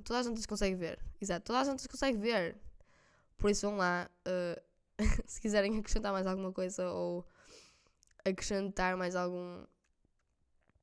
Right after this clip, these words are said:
eh, tópico para eu falar ou mais alguma coisa que vocês achem interessante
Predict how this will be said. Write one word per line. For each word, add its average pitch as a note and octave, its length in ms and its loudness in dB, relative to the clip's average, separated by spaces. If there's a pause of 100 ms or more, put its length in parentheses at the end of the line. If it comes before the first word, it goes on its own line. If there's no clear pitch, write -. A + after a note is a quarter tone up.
(680)
eh, D#3 340 -8 (460)
tópico F3 720 0 (1000)
para F#3 120 -2
eu D#3+ 60 0
falar E3+ 460 -4
ou F3 100 -4
mais F3+ 200 -6
alguma F3 280 -4
coisa F3+ 240 -4
que F3+ 40 -18
vocês F3+ 220 -2
achem F3+ 180 -6
interessante F3+ 640 -8